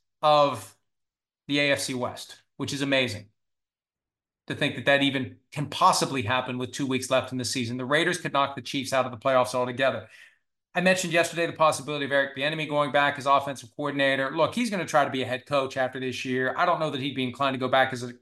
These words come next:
consultant, if the Commanders blow out the entire coaching staff and he's even available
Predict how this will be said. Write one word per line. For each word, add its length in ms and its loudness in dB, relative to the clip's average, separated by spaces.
consultant, 640 2
if 200 0
the 60 -2
Commanders 480 0
blow 180 6
out 180 6
the 40 -2
entire 320 0
coaching 300 -6
staff 300 0
and 100 -6
he's 120 -6
even 160 -4
available 600 0